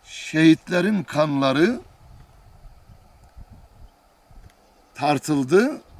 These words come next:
Şehitlerin kanı, şey, ulemanın mürekkebi şehitlerin kanından daha ağır geldi.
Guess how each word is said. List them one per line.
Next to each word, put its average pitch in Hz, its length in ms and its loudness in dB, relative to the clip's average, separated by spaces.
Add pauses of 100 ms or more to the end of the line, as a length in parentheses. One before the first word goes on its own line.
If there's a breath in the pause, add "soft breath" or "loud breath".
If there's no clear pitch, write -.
(720)
Şehitlerin 143 1000 0
kanı, 139 560 -4 (840)
şey, - 180 -14
ulemanın 160 580 0
mürekkebi 151 800 -4 (600 soft breath)
şehitlerin 147 800 -4
kanından 135 800 -4 (540)
daha 131 140 0
ağır 110 320 -6
geldi. - 380 -20